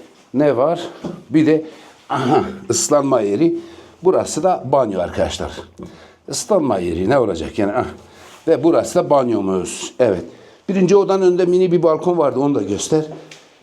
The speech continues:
Yani Efeler Mahallesi'nde arsalar pahalı. Aslında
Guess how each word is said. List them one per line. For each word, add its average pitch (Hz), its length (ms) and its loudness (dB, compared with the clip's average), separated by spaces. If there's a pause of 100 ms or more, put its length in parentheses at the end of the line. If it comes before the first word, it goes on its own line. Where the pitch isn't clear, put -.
(600)
Yani 165 240 4
Efeler 185 460 2
Mahallesi'nde 160 640 0
arsalar 160 600 0
pahalı. 117 480 0 (2000)
Aslında 160 580 0